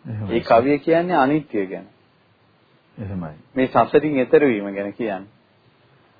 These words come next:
Speaker 2: ඒ මනසිකාර වුණ රහතන් අර සම්-, සංඝයා වහන්සේලාට. ඒකෙන්
Speaker 1: එහෙමයි.
Speaker 2: අරහත්ත්වයටපත් වුණා.
Speaker 1: එහෙමයි.
Speaker 2: හැබැයි ඒ, ඒ, ඒ, ඒ ස්ත්‍රී කියපු තාලේ රටාව නෙමෙයි ඒකට බලපෑවේ අර්ථේ.
Speaker 1: එහෙමයි සර්.
Speaker 2: ඒක ගීතයක වුණත් අර්ථයක් හොයනවා නම්,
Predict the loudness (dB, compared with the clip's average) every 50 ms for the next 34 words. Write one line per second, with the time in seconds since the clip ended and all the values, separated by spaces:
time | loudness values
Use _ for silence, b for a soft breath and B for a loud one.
0 | _ _ _ -4 -2 2 4 6 6 6 6 6 4 4 4 2 -2 -4 0 2
1 | 4 4 4 2 0 -2 -2 -4 -4 -2 -2 -2 -2 -4 -6 -8 -8 -8 -10 -6
2 | 0 0 2 4 4 2 0 -4 -10 -20 _ _ 2 2 2 2 0 -4 0 2
3 | 2 2 2 0 0 0 -2 -4 -6 -10 -12 -14 -10 -10 -10 -10 -10 -8 -4 -2
4 | -2 -2 -2 -4 -2 -2 -2 0 0 -2 -4 -4 -6 -10 -12 -10 -12 -12 -12 -12
5 | _ -20 -20 -20 -20 _ _ B B B B B -14 -14 -12 0 0 2 6 6
6 | 6 6 8 6 8 6 6 4 2 -4 -10 -10 -10 -10 -8 -4 0 2 2 2
7 | 2 -2 -4 -6 -2 0 0 2 2 0 0 -2 -6 -10 b b b b _ _
8 | -10 -8 -4 -4 -4 -4 -6 -8 _ -4 0 2 2 2 2 0 0 0 0 0
9 | 0 -2 2 4 4 6 6 6 4 4 6 6 6 6 6 6 6 6 4 2
10 | 0 0 0 0 0 0 0 -2 0 2 4 4 4 2 2 0 2 4 4 6
11 | 6 6 6 4 0 -4 -8 -8 -8 -12 _ _ _ _ _ _ _ _ _ _
12 | _ _ _ _ _ _ _ _ _ _ _ -16 -14 -12 -12 -12 -14 -16 -18 -18
13 | -14 -2 -2 -2 0 2 2 2 2 2 2 2 2 4 4 2 2 2 0 0
14 | 2 4 4 6 4 4 2 2 4 4 4 4 2 4 6 6 6 6 4 2
15 | 2 2 0 -2 -4 -8